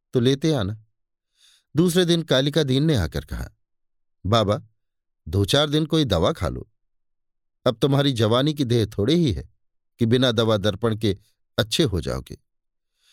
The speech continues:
हरखू ने उसी मंद भाव से कहा, "तो लेते आना।" लेकिन रोगी को देख आना एक बात है, दवा लाकर उसे देना दूसरी बात है।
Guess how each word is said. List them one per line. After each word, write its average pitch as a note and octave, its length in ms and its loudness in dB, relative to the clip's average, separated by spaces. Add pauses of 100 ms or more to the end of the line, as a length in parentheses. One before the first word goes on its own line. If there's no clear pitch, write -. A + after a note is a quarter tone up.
(360)
हरखू D#3 260 0
ने F3 100 2
उसी D#3+ 220 0
मंद D3+ 260 2
भाव A#2 280 0
से G2 160 -6
कहा, - 240 -10 (480)
"तो C#3 60 0
लेते A2+ 340 2
आना।" C#2 300 -4 (920)
लेकिन D3 320 0
रोगी D#3+ 260 0
को D#3 120 0
देख C#3+ 300 -2
आना C3+ 180 0
एक C3+ 300 0
बात G#2+ 320 0
है, C#2+ 100 -6 (560)
दवा B2+ 300 2
लाकर A#2 320 0
उसे A2 200 -2
देना G2 380 -2 (280)
दूसरी A2 380 0
बात B1+ 340 -6
है। - 60 -10